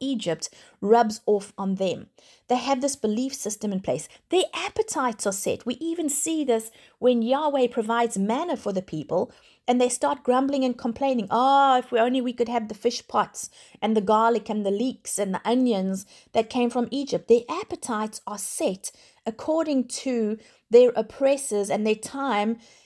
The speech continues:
in captivity. They've come under the voice print of the king in that territory. They've adopted some stuff, okay? Some even worship the gods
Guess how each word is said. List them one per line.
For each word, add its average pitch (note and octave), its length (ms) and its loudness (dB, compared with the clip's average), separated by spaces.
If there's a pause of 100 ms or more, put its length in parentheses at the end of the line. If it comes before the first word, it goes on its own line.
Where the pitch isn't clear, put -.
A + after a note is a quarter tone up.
(160)
in C#4 360 4
captivity. A3 920 0 (760)
They've A#3 300 4
come D4 320 -2
under C4+ 160 0
the A3 140 0
voice A#3+ 320 -2
print A#3 260 -2
of G#3+ 140 -6
the G#3 80 -4
king A3 240 -2
in A3+ 100 2
that A#3+ 160 -2
territory. D#4 400 -4
They've A#3 240 2
adopted A#3 800 0 (280)
some A3 280 -2
stuff, - 500 -4 (140)
okay? A3 340 -2 (300)
Some F4+ 400 -4
even C4 400 2
worship G#3+ 420 0
the G3+ 60 -4
gods F#3+ 440 0